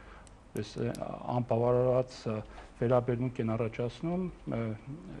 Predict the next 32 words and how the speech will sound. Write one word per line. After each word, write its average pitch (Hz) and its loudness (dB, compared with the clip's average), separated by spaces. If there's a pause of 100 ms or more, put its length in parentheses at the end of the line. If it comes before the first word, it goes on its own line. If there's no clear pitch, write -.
իշխանությունների 123 -2
մոտ։ 131 -2 (360)
Երբ 151 4
որ 165 6
ուղիղ 160 6
հակառակը 175 8
պետք - -4
է 147 6
ասես, 147 0
թե 135 2
ինչ 135 2
լավ 185 6
է, 143 4
որ, 117 0
ահա, 120 2
խնդրեմ, 120 -2
մեր 123 0
մոտ 123 -2
կա 123 2 (1500)
ակտիվ 139 4
քաղաքացիական 117 0
հասարակություն, 175 0
և 131 2
իրենք 170 0
ուզում 156 0
են 151 0
օգնել, 165 -2
որպեսզի 131 -2
մենք 135 -2
ավելի 113 -2
լավ 123 -2
աշխատենք։ - -12